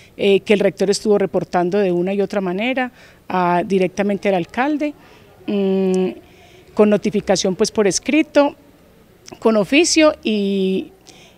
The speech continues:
y se trató de hacer un seguimiento, una revisión exhaustiva antes de tomar alguna determinación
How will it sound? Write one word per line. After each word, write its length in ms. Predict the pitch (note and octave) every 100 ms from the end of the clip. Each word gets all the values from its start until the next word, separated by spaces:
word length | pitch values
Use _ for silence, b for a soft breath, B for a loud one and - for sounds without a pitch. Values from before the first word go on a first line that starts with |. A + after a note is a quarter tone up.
| _
y 80 | G3+
se 120 | A3+
trató 320 | A3+ G#3+ G#3+
de 80 | A3
hacer 160 | A#3+
un 100 | C4
seguimiento, 840 | B3 A3+ G#3 G3+ B3 D#4 D4+ C#4+ C4+
una 220 | - G#3+
revisión 760 | A#3 G3+ F#3 - G#3+ A#3+ D4+ D4+
exhaustiva 800 | - - A3 G3 - G3+ G3 A#3 B B B -
antes 280 | G#3+ A3 A#3
de 80 | G#3+
tomar 260 | F#3+ F3+
alguna 280 | G3+ G#3 A3
determinación 800 | G#3 G3 F#3 F3+ F3+ - C4 D#4+